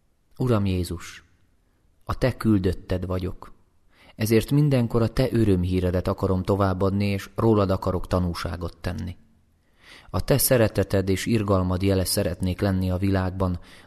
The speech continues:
naponta gyakorolva az irgalmas szeretet cselekedeteit.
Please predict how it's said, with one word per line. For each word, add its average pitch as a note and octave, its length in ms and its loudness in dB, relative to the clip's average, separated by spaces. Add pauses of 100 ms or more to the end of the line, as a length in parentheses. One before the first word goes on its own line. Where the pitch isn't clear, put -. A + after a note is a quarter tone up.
naponta A2 440 4
gyakorolva G#2+ 640 4
az G#2+ 100 0
irgalmas F2+ 520 0
szeretet F2+ 440 -4
cselekedeteit. F2 960 -6